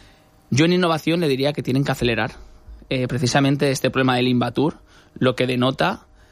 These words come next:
es un problema trasfondo. Es que tampoco o creen o no han querido apostar demasiado por ello. Porque si pones una directora que o no estaba convencida de a dónde llegaba,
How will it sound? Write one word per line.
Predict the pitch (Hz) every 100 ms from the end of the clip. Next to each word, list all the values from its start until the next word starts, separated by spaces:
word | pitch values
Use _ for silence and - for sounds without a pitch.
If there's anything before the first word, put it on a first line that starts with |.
| _ -
es | - 147 - -
un | 135
problema | 127 131 143
trasfondo. | 147 - 151 147 113 - _ _ -
Es | 143 -
que | 151
tampoco | 135 160 139 165 165 _ _ _ _ -
o | 135 -
creen | 147 180 208 208
o | 147 143
no |
han | 147
querido | 147 151
apostar | 147 135 - 151 151
demasiado | 131 123 127 127 110
por | 123
ello. | 123 101 - - _ _ _ _ -
Porque | 120 -
si | 143
pones | 120 135 147
una | 135
directora | 127 123 156 143 113 - -
que | - 123 117 113 107 - _ -
o | 127
no | 131
estaba | 127 135 131 131 131 131 123 -
convencida | 131 123 123 - 147 127 - -
de | 175 123
a |
dónde | 131 127 127
llegaba, | 120 143 151 113